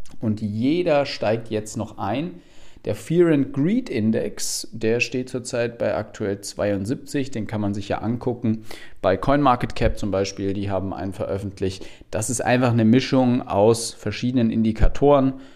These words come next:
Bedeutet also, es geht um, um die Volatilität des Marktes, ähm, es geht um, um, um viele, um viele verschiedene Geschichten, ne? Auch um die, die Daten, die CoinMarketCap selber zum Beispiel sammelt auf ihrer Website.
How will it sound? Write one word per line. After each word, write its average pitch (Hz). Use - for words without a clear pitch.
Bedeutet 104
also, 95
es -
geht 95
um, 80
um 95
die 92
Volatilität 107
des 107
Marktes, 95
ähm, 90
es -
geht 85
um, 98
um, 110
um 113
viele, 151
um 131
viele 151
verschiedene 117
Geschichten, 98
ne? 98
Auch 98
um 92
die, 98
die 98
Daten, 104
die 98
CoinMarketCap 110
selber 135
zum 127
Beispiel 117
sammelt 104
auf 101
ihrer 95
Website. 90